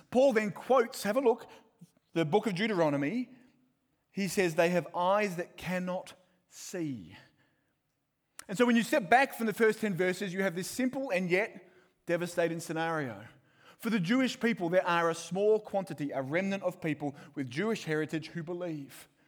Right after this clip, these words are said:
But the vast majority, they have rejected Jesus as Messiah. They do not follow God. They've turned their backs on him.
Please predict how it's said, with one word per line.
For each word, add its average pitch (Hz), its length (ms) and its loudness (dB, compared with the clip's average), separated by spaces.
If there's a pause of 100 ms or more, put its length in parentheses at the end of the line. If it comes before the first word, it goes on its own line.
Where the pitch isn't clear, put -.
(1080)
But 131 100 -8
the 143 60 -4
vast 147 480 -2
majority, 117 580 -10 (1040)
they 135 120 -4
have 131 180 -6
rejected 139 600 -6 (280)
Jesus 113 400 -12
as 107 100 -18
Messiah. 98 260 -18 (2000)
They 151 100 2
do 175 280 -2
not 165 240 -2
follow 113 320 -6
God. 90 280 -16 (760)
They've 127 160 -8
turned 131 240 -4
their 127 60 -4
backs 135 420 -10
on 92 120 -18
him. 85 240 -20